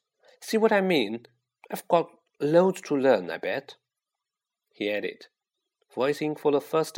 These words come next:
time something that had been worrying him a lot lately. "Ah, I bet I'm the worst in the class." "You won't be. There are loads of people who came from Muggle families, and they learn quick enough."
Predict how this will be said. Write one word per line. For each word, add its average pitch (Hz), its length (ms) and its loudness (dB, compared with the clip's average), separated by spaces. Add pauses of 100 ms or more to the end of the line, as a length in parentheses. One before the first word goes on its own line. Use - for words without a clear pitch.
time - 320 -6
something 131 460 -4
that 127 160 -2
had 95 240 -8
been 90 200 -14
worrying 131 360 -4
him 127 240 -6
a 104 40 -12
lot 113 440 -6
lately. - 500 -8 (1700)
"Ah, - 360 -2 (320)
I 110 80 -10
bet - 220 -6
I'm 117 220 -6
the 120 100 0
worst 135 380 -2
in 151 160 -2
the 160 80 -2
class." - 560 0 (1120)
"You - 80 -8
won't 156 340 2
be. - 320 -4 (880)
There 95 140 -2
are 101 80 -4
loads 208 300 6
of 202 100 0
people 92 360 0
who - 120 -8
came 160 180 -2
from 135 300 0
Muggle 190 280 6
families, 135 640 0 (380)
and 101 140 -4
they 139 100 6
learn 208 220 4
quick - 260 0
enough." 101 400 -4